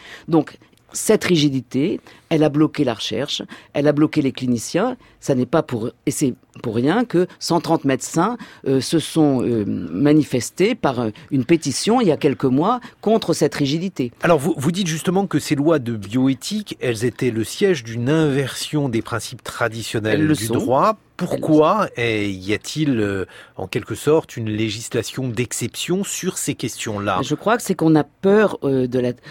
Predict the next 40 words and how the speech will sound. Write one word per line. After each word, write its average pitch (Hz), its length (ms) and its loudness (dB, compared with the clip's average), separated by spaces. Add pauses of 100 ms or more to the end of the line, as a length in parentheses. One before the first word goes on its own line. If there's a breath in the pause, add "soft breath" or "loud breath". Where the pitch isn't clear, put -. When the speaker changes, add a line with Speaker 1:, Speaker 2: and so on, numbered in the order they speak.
(160 loud breath)
Speaker 1:
justement, 143 500 0
de 160 120 2
ne 139 60 2
pas 170 180 4
maîtriser 156 520 4
les 139 180 0
évolutions 135 420 -2
technologiques. 131 760 -2
Il 151 40 0
y - 20 0
a 123 40 -4
toujours 147 360 0
un 135 80 0
peu 156 180 -2
ce, 131 220 -4 (340 loud breath)
ce 143 120 -6
syndrome-là, 135 880 0
euh, 110 120 -4 (380 loud breath)
euh, 117 180 -2
de, 117 180 -6 (180)
de 135 80 -2
faire 143 220 0
sortir 165 600 0
de, 135 200 2
de 127 120 -4
ces 139 160 -2
techniques, 147 580 0
euh, 131 100 0 (320 loud breath)
un, 123 220 0 (100)
un, 135 180 0
un 135 140 2
monstre, 135 680 2 (160 loud breath)
un 139 120 2
Speaker 2:
Une 143 60 6
forme 175 180 6
Speaker 1:
in- 165 40 0
Speaker 2:
de 156 100 6
panique 160 340 2
morale. 107 420 2
Speaker 1:
Oui. 160 160 0